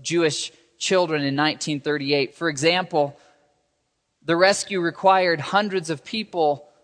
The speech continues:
to work together. Nicholas Winton had the idea, and as a young stockbroker, he had some resources, but he never could have done it alone.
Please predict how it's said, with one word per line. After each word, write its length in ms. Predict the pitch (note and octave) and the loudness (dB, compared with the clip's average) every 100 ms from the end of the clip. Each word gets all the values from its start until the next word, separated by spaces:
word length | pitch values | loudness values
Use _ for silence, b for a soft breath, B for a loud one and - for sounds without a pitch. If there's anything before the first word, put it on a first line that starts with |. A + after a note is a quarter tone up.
| _ - | _ -6
to 120 | F#3 | 0
work 280 | F#3 F#3 - | 0 -2 -4
together. 580 | E3 F3 F#3 B2+ A2 - _ _ _ _ _ _ _ | 0 4 2 0 -8 -16 _ _ _ _ _ _ _
Nicholas 440 | F#3 A3 G#3+ G#3+ - | 0 0 2 -2 -2
Winton 240 | A3 G3+ | -4 -2
had 280 | E3+ F#3+ F3 | 2 2 2
the 160 | F3+ D#3+ | 2 2
idea, 460 | D3+ C3+ F#3+ A3+ | 2 -2 2 4
and 180 | B3+ E3 | 4 2
as 160 | E3 E3 | 2 2
a 180 | D3+ - | 0 -2
young 260 | D#3+ F3+ F3+ | 0 0 0
stockbroker, 720 | - F3+ F3 - F#3+ F#3+ F#3+ | 2 4 4 2 0 0 -2
he 160 | E3 | -2
had 220 | E3 D#3 C3+ | 0 0 2
some 260 | E3+ E3 | 0 0
resources, 640 | D#3 E3 - D#3+ D#3+ F3 C#3 | -2 -4 -2 -2 -2 -6 -6
but 140 | - | -6
he 180 | - G#3+ | -4 -4
never 380 | F3 F#3+ G3 E3+ | 2 2 2 -4
could 200 | - E3 | -4 -4
have 140 | B2 | 0
done 220 | D3 D#3 | 2 2
it 100 | D3 | -2
alone. 460 | - C3+ F3+ E3 | -4 0 0 0